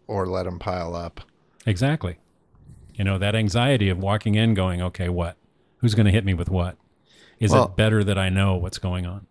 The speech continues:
Speaker 3: It was different back then 'cause it, or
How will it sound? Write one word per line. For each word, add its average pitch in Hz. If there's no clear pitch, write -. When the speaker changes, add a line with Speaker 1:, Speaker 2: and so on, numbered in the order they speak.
Speaker 3:
It 113
was 90
different 78
back 85
then 82
'cause 73
it, 71
or 71